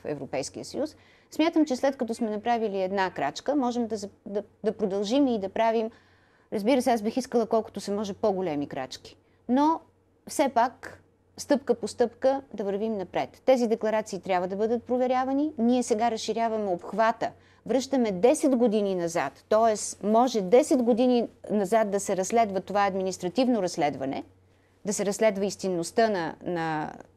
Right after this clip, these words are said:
на това как си придобил имуществото си. И се надявам много хора да изплетем толкова ситна мрежа, че много хора да се хванат,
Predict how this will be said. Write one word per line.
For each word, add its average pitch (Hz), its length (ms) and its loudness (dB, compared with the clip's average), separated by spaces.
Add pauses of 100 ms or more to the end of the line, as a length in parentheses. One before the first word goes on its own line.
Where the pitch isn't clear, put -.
(480)
на 190 120 -2
това 175 200 0
как - 180 -2
си - 120 -10
придобил 185 400 0
имуществото 160 680 -4
си. 277 260 -4 (880)
И 320 180 8
се 339 120 2
надявам 277 440 4
много 254 280 4
хора 247 240 4
да 233 80 2
изплетем 240 380 0
толкова 240 360 2
ситна 214 320 -4
мрежа, 185 300 0
че 214 100 -8
много 214 240 -2
хора 196 240 -4
да 208 120 -4
се 240 120 -6
хванат, 233 640 0